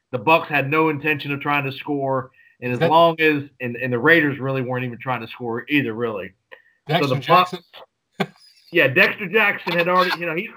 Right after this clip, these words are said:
Speaker 1: he had already done his damage. I'm getting ready to get to the, to my man Dwight Smith.
Speaker 2: Oh, yeah,
Speaker 1: My
Speaker 2: yeah,
Speaker 1: man
Speaker 2: yeah.
Speaker 1: Dwight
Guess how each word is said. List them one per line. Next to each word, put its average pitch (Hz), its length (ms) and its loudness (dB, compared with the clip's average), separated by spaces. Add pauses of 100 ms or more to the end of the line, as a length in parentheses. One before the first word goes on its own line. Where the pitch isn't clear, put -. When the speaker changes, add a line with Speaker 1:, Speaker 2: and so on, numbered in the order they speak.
(280)
Speaker 1:
he 220 100 -2
had 254 100 2
already 233 220 4
done 233 220 2
his 220 220 0
damage. 147 580 -2 (160)
I'm 156 140 -10
getting 185 160 -10
ready 175 160 -2
to 139 60 -10
get 190 220 -6
to 160 60 -6
the, 139 260 -6 (280)
to 151 80 -10
my 156 140 -2
man 165 260 0
Dwight 160 380 0 (120)
Smith. 160 380 -4 (500)
Speaker 2:
Oh, 151 420 2
yeah, 139 200 2
Speaker 1:
My 135 60 0
Speaker 2:
yeah, 139 80 0
Speaker 1:
man 190 180 0
Speaker 2:
yeah. 156 160 -6
Speaker 1:
Dwight 208 280 0